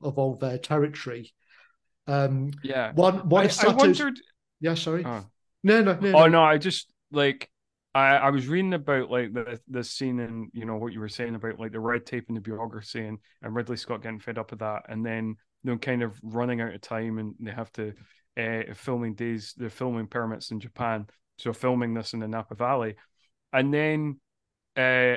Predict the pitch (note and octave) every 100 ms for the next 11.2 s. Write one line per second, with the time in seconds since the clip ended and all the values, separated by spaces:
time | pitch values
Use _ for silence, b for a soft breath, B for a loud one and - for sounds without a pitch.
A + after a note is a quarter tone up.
0 | - B2+ B2+ D3+ F3 D#3+ C#3+ C#3 C3+ A#2+
1 | A#2 B2+ A#2+ A#2 C#3 C#3+ - - A2+ G#2+
2 | - A#2+ B2 A2+ C3 B2 A2+ - A#2+ A#2+
3 | A#2 A2+ G#2+ A2+ A2 A2 A2 A#2 A2 A2
4 | B2 A#2 - _ A#2+ A2+ A2 A#2+ A#2 G#2
5 | - _ _ _ _ A#2 A#2 A2 G#2+ A#2
6 | A2+ G#2+ C3 B2+ B2 - A#2+ A2+ A2 -
7 | A#2 C#3+ C#3 B2 A#2+ A2+ G#2+ b b A#2+
8 | - B2+ A#2 B2+ B2+ - B2 A2 G#2+ b
9 | b B2+ B2 A#2+ A2 B2 C#3 A#2+ C#3+ C3+
10 | C#3 C#3 C3+ C#3 C3+ B2+ A#2 G#2 C3 C#3+
11 | F3